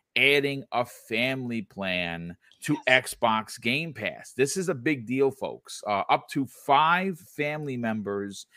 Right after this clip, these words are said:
Speaker 1: can be added to this new program. It has not launched as of yet. It will launch shortly. I believe,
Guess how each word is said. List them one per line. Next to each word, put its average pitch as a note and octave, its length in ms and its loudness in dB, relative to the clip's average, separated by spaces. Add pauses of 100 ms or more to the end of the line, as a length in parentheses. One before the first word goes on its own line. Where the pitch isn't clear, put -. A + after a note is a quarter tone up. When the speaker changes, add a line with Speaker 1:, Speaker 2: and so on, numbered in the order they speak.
(240)
Speaker 1:
can C3+ 260 -2
be B2 260 -4
added A#2 580 0 (320)
to C#3 320 4
this B2 280 -2
new B2 160 -4
program. A#2 680 -2
It A2 140 -4
has A#2+ 300 0
not A#2+ 400 2
launched A#2 580 -4 (120)
as A2+ 440 2
of G#2 240 -2
yet. A2 560 0 (400)
It B2+ 180 2
will C3 640 4
launch A#2 640 -4
shortly. - 800 -2
I A#2 100 2
believe, A#2+ 600 -4